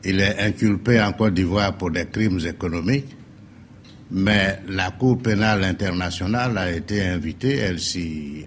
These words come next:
emploie, euh, pour, euh, enquêter sur les crimes de sang et les, toutes les violations des droits de l'homme.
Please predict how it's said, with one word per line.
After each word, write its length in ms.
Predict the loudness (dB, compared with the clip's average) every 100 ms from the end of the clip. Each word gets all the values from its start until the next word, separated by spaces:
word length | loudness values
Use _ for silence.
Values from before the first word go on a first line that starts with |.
| -12
emploie, 560 | -8 -6 -2 -2 -2 -6 -16 -20 -20 -20 -20 -20 -20 -8
euh, 160 | -4 -4 -2
pour, 240 | 0 0
euh, 300 | 0 -2 -2 -6 -6
enquêter 560 | -6 -4 -4 -2 -2
sur 220 | -2 -2
les 160 | -2 -4
crimes 340 | -2 0 0
de 140 | -2 -4
sang 300 | -2 -2 -4 -10 -20 -20 -20 -20 -10
et 60 | -4
les, 500 | 0 0 0 -2 -4 -2
toutes 180 | -2
les 160 | 0 -2
violations 640 | 0 0 0 -2 0 0
des 120 | 0 -2
droits 300 | -2 -2 -2
de 120 | -2
l'homme. 380 | -2 -2 -4